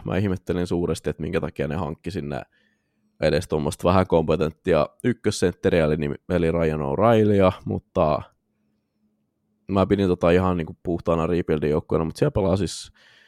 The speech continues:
verrattain aika, aika nuori, tai sanotaan, että ison ikäjakauman, ö, Kore pelaa verrattain aika hyvin.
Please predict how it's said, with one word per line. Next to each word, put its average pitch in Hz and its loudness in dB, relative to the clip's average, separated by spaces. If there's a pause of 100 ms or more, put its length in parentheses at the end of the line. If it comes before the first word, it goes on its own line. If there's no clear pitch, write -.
(400)
verrattain 110 4
aika, 107 6
aika 110 4
nuori, 101 4 (380)
tai 98 4
sanotaan, 131 4
että - -2
ison 156 6
ikäjakauman, 85 4 (180)
ö, 87 0
Kore 117 4
pelaa 87 0
verrattain 82 -2
aika - -10
hyvin. 139 0